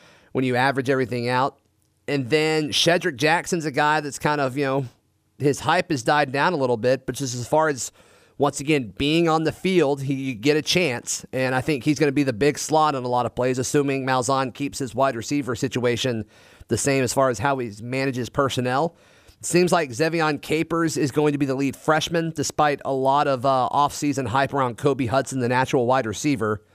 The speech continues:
So natural. But I think, I think Capers is the guy, and I think there's a big drop-off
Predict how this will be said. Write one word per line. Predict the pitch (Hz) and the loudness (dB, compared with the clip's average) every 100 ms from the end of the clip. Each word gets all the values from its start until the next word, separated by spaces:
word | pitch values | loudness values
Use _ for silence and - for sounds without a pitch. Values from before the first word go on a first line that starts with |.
| _ _ | _ _
So | - - 160 | -14 2 2
natural. | 147 110 101 - 120 113 | 2 -2 -4 -2 -2 2
But | 165 | 2
I | 165 | 2
think, | 202 190 165 - - - - | 2 0 -2 -14 -20 -12 -2
I | 165 | 2
think | 196 - - - _ - | 2 -2 -14 -20 _ -6
Capers | - 196 208 190 | 0 2 2 2
is | 196 156 | 2 0
the | 180 | 2
guy, | 170 175 180 180 - | 2 4 2 0 0
and | 170 | 2
I | 175 262 | 4 2
think | 240 247 | 0 -2
there's | 190 | 0
a | 156 | 0
big | - 165 160 | 0 -2 0
drop-off | 143 147 165 - 135 120 - | 2 4 2 2 0 0 -6